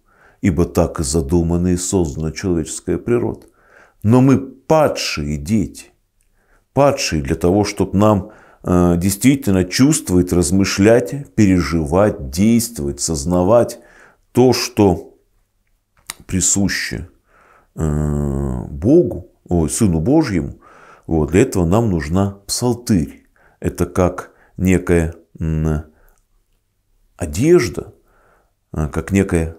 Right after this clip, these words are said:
м, лекало, по которому мы учимся жить, думать, чувствовать, переживать, как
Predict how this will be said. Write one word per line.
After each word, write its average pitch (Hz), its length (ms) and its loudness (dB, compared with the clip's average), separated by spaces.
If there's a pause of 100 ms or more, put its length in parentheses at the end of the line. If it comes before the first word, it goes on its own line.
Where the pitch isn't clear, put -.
(160)
м, 76 800 -6 (140)
лекало, 123 840 -2 (460)
по 67 80 -10
которому 98 880 0
мы 90 640 0 (340)
учимся 139 840 -2 (340)
жить, 82 760 -4 (420)
думать, 78 800 -2 (400)
чувствовать, - 760 -4 (180)
переживать, 78 840 0 (600)
как - 560 -4